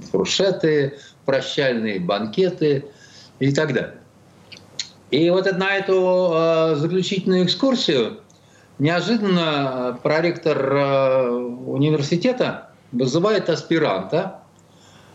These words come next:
а, который прекрасно говорит по-английски, нашего аспиранта,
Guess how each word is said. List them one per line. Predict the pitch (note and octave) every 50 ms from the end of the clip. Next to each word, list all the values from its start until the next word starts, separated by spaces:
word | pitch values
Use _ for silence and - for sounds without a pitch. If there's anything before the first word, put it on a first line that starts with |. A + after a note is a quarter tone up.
| - - - - -
а, | A#2+ B2 B2+ B2+ B2+ B2+ B2+ B2+ A#2+ A#2+ A#2+ A#2 A#2 A#2 B2 B2+ B2 A#2+ A#2+ -
который | - C3+ C#3 D#3+ D#3+ D#3 D3+ D3 D3 C#3+ C#3 C3+ C3 C3 B2 A#2+ A#2+ - - - -
прекрасно | D#3 D3 C#3+ F3 F3+ D#3+ - - D3 A#2+
говорит | A2+ B2+ C#3 C#3 C3+ C3+ A#2 - -
по-английски, | C#3 B2+ B2 A2 G2+ F#2+ F#2+ G2+ G2+ F#2+ - -
нашего | A2+ A#2+ B2 G#2+ F#2+ - G2+ F2 F2 G2
аспиранта, | F#2+ F#2+ - - C#3 C3 C3 C#3 C#3 C#3 - D3 C#3